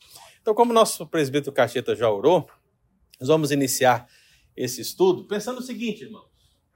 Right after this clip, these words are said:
Nós estamos numa longa caminhada, hein? Não sei quantos que ficaram todos esses estudos, né? Talvez só eu, né? Mas nós tivemos até aqui oito lições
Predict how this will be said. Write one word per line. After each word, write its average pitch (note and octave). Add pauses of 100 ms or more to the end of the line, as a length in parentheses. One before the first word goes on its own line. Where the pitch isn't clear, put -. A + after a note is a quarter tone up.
(1400)
Nós A#3
estamos C4+
numa C#4
longa B3+
caminhada, A#3
hein? C4 (1900)
Não G3
sei A3+
quantos A#3
que G3
ficaram E3+
todos D#3+
esses D3+
estudos, B2
né? -
Talvez F3
só E3+
eu, - (880)
né? - (240)
Mas - (460)
nós A#3
tivemos C4
até A#3+
aqui B3 (220)
oito C#4
lições G#3